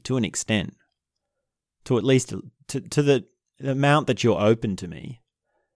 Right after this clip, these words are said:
Now, the range of feelings also needs to be taken into account.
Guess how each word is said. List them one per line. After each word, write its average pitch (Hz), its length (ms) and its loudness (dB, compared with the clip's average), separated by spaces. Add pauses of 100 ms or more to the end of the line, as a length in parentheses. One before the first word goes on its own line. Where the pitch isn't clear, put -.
(840)
Now, 101 440 -2
the 104 240 0
range 113 460 4
of 95 100 -6
feelings 92 680 -8 (540)
also 117 400 0
needs 92 260 -6
to - 60 -12
be 92 120 -10
taken 92 320 -8
into 95 240 -8
account. 92 460 -8